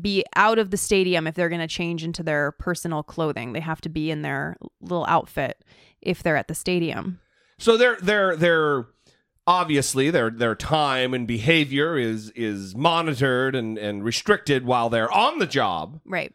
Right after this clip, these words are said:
Speaker 2: But also while they're off the job, sweatpants, th-, there was some stuff in there about social media or something that was weird.
Speaker 1: Right. Well, they can't have contact with the players. So if a player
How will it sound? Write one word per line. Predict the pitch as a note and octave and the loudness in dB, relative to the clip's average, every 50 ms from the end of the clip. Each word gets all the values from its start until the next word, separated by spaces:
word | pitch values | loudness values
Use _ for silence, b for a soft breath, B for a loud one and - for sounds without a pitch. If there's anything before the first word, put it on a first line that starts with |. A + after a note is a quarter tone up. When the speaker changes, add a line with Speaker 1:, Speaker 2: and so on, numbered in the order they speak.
| _ | _
Speaker 2:
But | - G3 A#3 | 0 2 2
also | D4 F#4 G4+ - - - E4+ F4 | 2 2 0 0 0 0 2 2
while | E4 D4+ A#3+ C4 C4 B3 | 2 2 4 4 4 2
they're | A3+ A3+ A3 G#3+ - | 2 2 0 0 2
off | F#3+ F#3+ F3 - - | 2 0 0 0 -2
the | E3 D#3+ | -4 0
job, | B2+ D#3+ F#3 E3+ C3+ A2+ G2+ F#2 E2+ D#2+ - - - | 2 4 4 4 4 2 0 -2 -4 -8 -14 -18 -14
sweatpants, | - - - C#3 D3 - - - B2+ C3 C3 C3 B2+ B2+ B2+ B2 A#2+ - - - - - _ _ _ _ _ _ - | -10 -4 0 0 0 0 0 -2 0 0 0 2 0 0 -2 -2 -4 -8 -12 -14 -14 -16 _ _ _ _ _ _ -10
th-, | - E3+ F3 | -6 0 2
there | G3+ G3 | 2 2
was | F3+ - | 2 0
some | D#3 D#3 | -4 -6
stuff | - - F#3 D#3+ C3 | -2 0 0 2 2
in | D#3 D#3 | 2 2
there | D#3 D3 | 2 2
about | C#3+ D3 C#3+ - | 2 0 -2 0
social | - - E3+ D#3+ - - D3+ D3 | 2 2 2 2 2 0 0 0
media | C#3+ D#3 D#3 D#3+ D3 D3 C#3+ C#3 C#3 C#3 | 2 0 0 0 2 2 4 4 4 2
or | C#3 C3+ | 2 0
something | - - D3 C#3 A#2+ C#3 C#3 C#3 | 0 0 0 0 0 -2 -2 -2
that | C3 - | -2 -4
was | C3+ C3 A#2 | -4 -6 -4
weird. | A#2+ C3 B2+ B2 B2 B2 A#2+ A#2+ - | -2 0 0 2 2 0 0 0 2
Speaker 1:
Right. | G3+ A3+ A3 G#3 G3 F#3+ - - | 4 6 6 6 6 2 2 0
Well, | A3 A#3 | 0 2
they | G#3 A#3 A#3+ | 4 2 2
can't | - - - D4+ D4+ D4+ C4 | 0 0 0 2 2 2 2
have | B3 C#4 C#4 A3+ | 2 0 0 0
contact | - - A#3 A#3 A3+ - A3+ G#3 G3+ - | 0 2 2 2 2 2 2 0 0 -2
with | G3+ - | -6 -8
the | F3 | -8
players. | - - F3+ E3+ D3+ G2+ E2 D#2 - - - - - | -4 -2 0 0 0 0 -2 -4 -4 -6 -6 -6 -8
So | - - G#3 G3 F#3 F3+ | -2 2 4 4 6 6
if | - F#3+ - | 4 4 2
a | F#3 F3 | 0 -2
player | - - - A3+ A3+ A3+ A3+ A3+ A3 A3+ A#3+ A#3 | -2 -2 0 2 4 4 4 4 4 2 0 -2